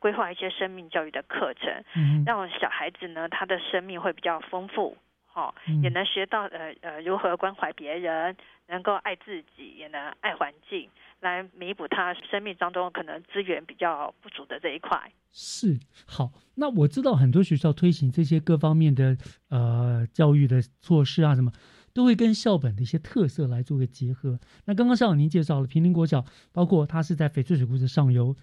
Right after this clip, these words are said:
Speaker 2: 对不对？
Speaker 1: 是。
Speaker 2: 保育湖，那个上，上游的地方，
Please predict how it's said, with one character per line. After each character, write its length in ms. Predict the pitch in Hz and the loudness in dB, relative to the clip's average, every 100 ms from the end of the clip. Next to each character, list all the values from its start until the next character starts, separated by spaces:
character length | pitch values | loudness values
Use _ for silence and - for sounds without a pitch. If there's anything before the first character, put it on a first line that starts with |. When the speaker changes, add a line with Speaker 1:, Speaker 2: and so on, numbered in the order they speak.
| _ _ _ - | _ _ _ -2
Speaker 2:
对 100 | 165 | 2
不 40 | |
对？ 80 | 156 | 4
Speaker 1:
是。 160 | 143 139 | 2 -2
Speaker 2:
保 100 | 131 | -2
育 220 | 127 214 | 0 -2
湖， 200 | - 254 - _ _ _ | -4 -8 -12 _ _ _
那 100 | - | -2
个 160 | 139 143 | 2 2
上， 160 | - 214 - _ | 0 -8 -14 _
上 200 | 170 151 | 2 4
游 140 | 131 | 6
的 100 | 139 | 4
地 160 | 139 151 | 4 2
方， 320 | 151 147 | 4 2